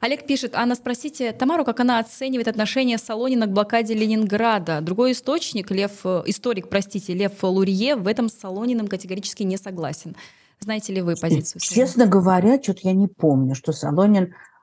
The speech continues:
Speaker 2: э, пи-, э, пишет о блокаде Ленинграда. Как-то это я упустила. Вот скоро, скоро будем записывать лекции о Второй мировой войне. Обещаю, э, прочесть всё, что Солонин написал про блокаду, и обязательно в лекции про это сказать.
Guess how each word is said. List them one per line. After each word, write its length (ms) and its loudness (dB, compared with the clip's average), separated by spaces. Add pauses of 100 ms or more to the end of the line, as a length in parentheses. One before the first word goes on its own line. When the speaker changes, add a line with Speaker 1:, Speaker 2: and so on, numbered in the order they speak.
(140)
Speaker 2:
э, 400 6 (120)
пи-, 140 2
э, 360 6
пишет 340 2
о 40 4
блокаде 480 2
Ленинграда. 760 0
Как-то 360 0
это 160 2
я 160 4
упустила. 500 0
Вот 140 -2
скоро, 480 4 (320)
скоро 340 4
будем 300 6
записывать 720 2
лекции 380 4
о 40 2
Второй 240 4
мировой 360 4
войне. 360 4
Обещаю, 800 4 (380)
э, 180 2
прочесть 640 0
всё, 340 0
что 240 -10
Солонин 800 2
написал 480 0
про 120 -2
блокаду, 600 4
и 60 4
обязательно 600 0
в 60 -8
лекции 380 0
про 160 -2
это 100 -6
сказать. 440 -8